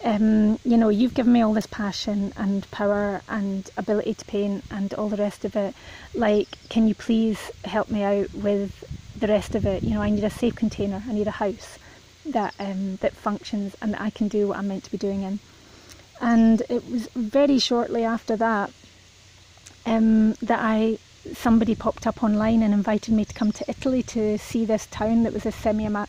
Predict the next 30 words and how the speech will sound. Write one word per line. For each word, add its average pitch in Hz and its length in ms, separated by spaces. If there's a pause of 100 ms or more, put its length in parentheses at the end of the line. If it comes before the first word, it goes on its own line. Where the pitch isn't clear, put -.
semi-abandoned 214 920 (420)
medieval 233 420
quarter 240 400
town 214 360
and 214 100
a 208 60
hill 226 240
town 226 260
in 214 120
Italy. 214 420 (720)
And 233 340 (340)
<clears throat> 262 460 (160)
I, 247 240
I 240 80
genuinely, 226 760
I'm 226 240
not 240 260
an 220 160
Italophile, 208 880
and 214 100
I 208 60
never 220 260
was, 196 420
and 214 120
I 208 80
had 208 240
absolutely 220 420
no 208 140
interest 208 460
in, 202 180